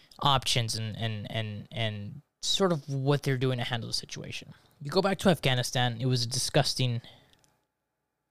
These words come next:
event. The Biden administration did such a poor job. If you ask me,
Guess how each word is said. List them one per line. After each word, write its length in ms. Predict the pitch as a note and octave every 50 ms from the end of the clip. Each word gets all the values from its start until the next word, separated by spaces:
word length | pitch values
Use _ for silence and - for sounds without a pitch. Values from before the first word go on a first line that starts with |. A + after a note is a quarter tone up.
| _ _ _
event. 460 | - C3 B2 A#2+ - - - - - - - _ _ _ _ _ _ _ _ _ _ _
The 80 | - C3
Biden 280 | B2 - C#3 D#3 E3+ E3+
administration 840 | F3 D#3+ D3+ D3 C#3+ - - C#3 B2+ B2 - - C3 B2 A#2+ A#2+ - - C3
did 200 | - C3+ B2 -
such 320 | - - - F3 - -
a 40 | C#3+
poor 380 | - - - - D#3+ D#3+ D3+ C3+
job. 380 | - A#2+ G2 - - - - - _ _ _ _ _ _ _ _ _ _ _ _ _ _ _ _ _ _ _ _ _ _ _ _ _ _ _ _ _ _ _ -
If 80 | -
you 80 | F#3 G#3+
ask 260 | F#3+ F3 D#3 - -
me, 360 | C#3 C3+ B2 A#2+ A#2 - -